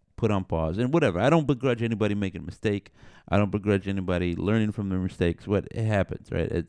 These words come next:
but what we wanna see is improvement and betterment. So,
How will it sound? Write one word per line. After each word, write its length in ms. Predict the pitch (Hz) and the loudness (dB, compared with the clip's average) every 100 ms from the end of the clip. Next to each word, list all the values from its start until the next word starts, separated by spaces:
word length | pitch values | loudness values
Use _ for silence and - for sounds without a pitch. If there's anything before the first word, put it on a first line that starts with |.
| - | -4
but 100 | 92 | 2
what 220 | 101 98 | 4 4
we 80 | 101 | 2
wanna 240 | 110 110 | -2 -2
see 240 | - 92 87 | -2 -2 -2
is 120 | 87 | -6
improvement 560 | - - 117 110 104 - - _ _ - | -8 -2 0 0 -2 -6 -20 _ _ -6
and 400 | 85 82 85 - | -4 -2 -4 -10
betterment. 560 | 95 87 78 82 - - - - _ _ | -6 -6 -4 -8 -10 -14 -20 -20 _ _
So, 440 | - 101 90 76 | 2 4 6 4